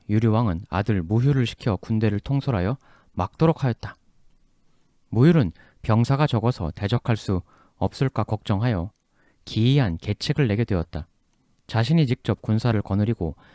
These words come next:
산골짜기에 숨어 기다리는 것이었다. 이후 부여 병사들이 곧바로 학반령 아래에 이르자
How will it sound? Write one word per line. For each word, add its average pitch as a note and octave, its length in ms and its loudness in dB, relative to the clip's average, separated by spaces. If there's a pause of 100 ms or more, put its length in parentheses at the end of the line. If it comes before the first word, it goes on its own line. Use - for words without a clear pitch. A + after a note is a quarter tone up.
(160)
산골짜기에 D#3 640 0
숨어 C#3+ 360 0 (300)
기다리는 A2+ 460 0
것이었다. A#2+ 480 -4 (800)
이후 A#2 360 2
부여 A2+ 260 4
병사들이 G#2+ 520 -2
곧바로 G2+ 540 -4 (280)
학반령 E3 600 2
아래에 G#2 320 0
이르자 F#2 480 -2